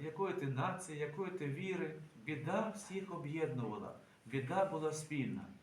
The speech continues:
І знаєте, колись, е, один святий казав, що на страшному суді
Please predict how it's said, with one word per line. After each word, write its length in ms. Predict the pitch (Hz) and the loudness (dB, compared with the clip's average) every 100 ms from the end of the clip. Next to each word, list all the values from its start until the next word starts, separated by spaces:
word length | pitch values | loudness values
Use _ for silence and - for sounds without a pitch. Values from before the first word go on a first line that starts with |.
| - - - - - | -20 -18 -16 -16 -4
І 260 | 147 160 - | 0 2 2
знаєте, 420 | 147 202 214 190 165 | 2 4 6 6 2
колись, 460 | 170 196 196 - | 4 6 6 4
е, 320 | 165 156 147 139 - - | 4 6 6 4 -2 -6
один 280 | 135 139 180 | -2 -2 -2
святий 480 | - 160 160 170 147 | -4 -4 0 0 0
казав, 580 | 151 143 147 131 - - - - | 0 2 6 4 4 -6 -16 -18
що 180 | - 143 | -8 -2
на 120 | 143 | -2
страшному 540 | 143 185 196 190 160 151 | 0 4 4 2 -2 -2
суді 520 | 151 147 185 220 | -2 -2 2 2